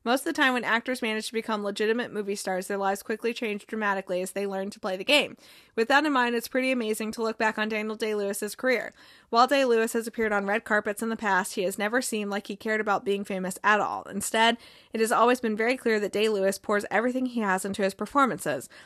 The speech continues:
A perfect example of this is that Day-Lewis refused to shower while he filmed The Crucible, and most stars would be too afraid of not looking perfect to do that." That's disgusting.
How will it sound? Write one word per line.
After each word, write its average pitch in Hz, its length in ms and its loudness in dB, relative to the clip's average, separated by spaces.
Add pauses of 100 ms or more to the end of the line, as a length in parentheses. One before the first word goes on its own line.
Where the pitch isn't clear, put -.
(220)
A 208 80 -4
perfect 254 320 2
example 220 640 2
of 208 180 -2
this 202 300 2 (380)
is 220 160 2
that 214 140 0
Day-Lewis 233 440 0
refused 254 360 -4
to 285 80 -10
shower 208 360 2
while 202 140 2
he 220 160 -4
filmed 214 300 -2
The - 40 -6
Crucible, 196 640 -4
and 202 200 -6
most 220 220 -2
stars 208 280 -2
would 202 120 -12
be 202 120 -4
too 254 220 -2
afraid 202 500 0 (320)
of 208 140 -4
not 214 240 2
looking 208 260 -6
perfect 190 380 -4
to 208 100 -10
do 247 160 -4
that." 50 240 -8 (960)
That's - 360 -6
disgusting. - 840 -8